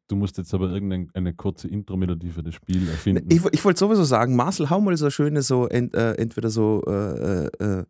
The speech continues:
Speaker 2: Musik für, für Game-Shows oder so schöne klassische Untermalung so im Hintergrund. Al-,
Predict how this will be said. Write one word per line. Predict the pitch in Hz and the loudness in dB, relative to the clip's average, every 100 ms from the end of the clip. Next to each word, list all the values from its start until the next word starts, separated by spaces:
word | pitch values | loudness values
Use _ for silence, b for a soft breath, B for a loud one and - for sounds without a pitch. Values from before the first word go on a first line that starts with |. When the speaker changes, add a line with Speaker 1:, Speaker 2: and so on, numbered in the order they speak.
| _ _ _ - | _ _ _ 0
Speaker 2:
Musik | 120 135 127 | 2 4 0
für, | - 117 113 110 107 | -2 0 2 2 0
für | - 104 | 0 0
Game-Shows | 104 117 160 139 131 - | 2 2 2 0 0 2
oder | 156 160 135 | 2 2 2
so | 131 107 | -2 -4
schöne | - 180 180 | -4 -2 -2
klassische | - 117 - 120 101 101 | -2 -2 -2 -4 -4 -2
Untermalung | 110 98 82 76 90 95 | -2 -2 -2 -2 -2 -4
so | - | -6
im | 98 | -4
Hintergrund. | 95 - - 98 90 | -4 -6 -4 -2 2
Al-, | 110 | 2